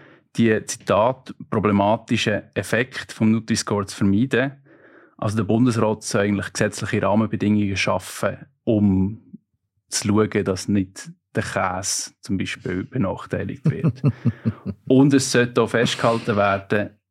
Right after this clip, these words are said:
Speaker 1: dass der Nutri-Score freiwillig bleibt. Nur das Problem dort ist ein bisschen, passt die Schweiz die Regeln vom Nutri-Score selbstständig an,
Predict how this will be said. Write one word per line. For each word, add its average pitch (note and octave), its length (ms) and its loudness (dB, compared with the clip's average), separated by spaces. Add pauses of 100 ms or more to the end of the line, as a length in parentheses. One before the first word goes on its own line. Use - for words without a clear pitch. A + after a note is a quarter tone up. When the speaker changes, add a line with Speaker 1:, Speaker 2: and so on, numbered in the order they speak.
Speaker 1:
dass - 240 -4
der G2+ 100 0
Nutri-Score G2 540 -2
freiwillig F#2+ 560 -6
bleibt. - 520 -4 (1400)
Nur D3 600 4 (500)
das - 100 -10
Problem C3 460 4
dort C#3 160 4
ist C3 200 2
ein B2+ 120 0
bisschen, C3+ 340 4 (360)
passt B2 300 2
die - 40 -2
Schweiz C3+ 580 2
die - 220 0
Regeln A2+ 540 2
vom A2+ 200 4
Nutri-Score A2+ 500 0
selbstständig G#2 680 0
an, A2 320 4